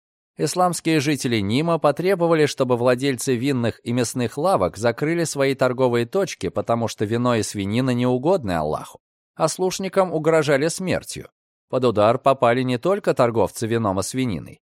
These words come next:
но и продавцы купальников и легкой летней одежды, ибо она тоже каким-то образом угрожает их любимому Аллаху.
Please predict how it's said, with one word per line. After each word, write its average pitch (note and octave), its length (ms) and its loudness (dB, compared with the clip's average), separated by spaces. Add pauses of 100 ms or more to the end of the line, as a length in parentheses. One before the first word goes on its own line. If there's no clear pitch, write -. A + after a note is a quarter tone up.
(100)
но A2+ 160 -2
и A#2 40 2
продавцы A2 520 2
купальников A#2+ 800 0
и D#3 40 2
легкой B2+ 380 2
летней C3 320 0
одежды, D3 480 -2
ибо G2+ 400 0
она G2 180 0
тоже D#3+ 360 0
каким-то A#2 480 -2
образом A#2 400 0
угрожает G#2 580 0
их B2+ 160 -4
любимому A2+ 540 0
Аллаху. F3+ 460 0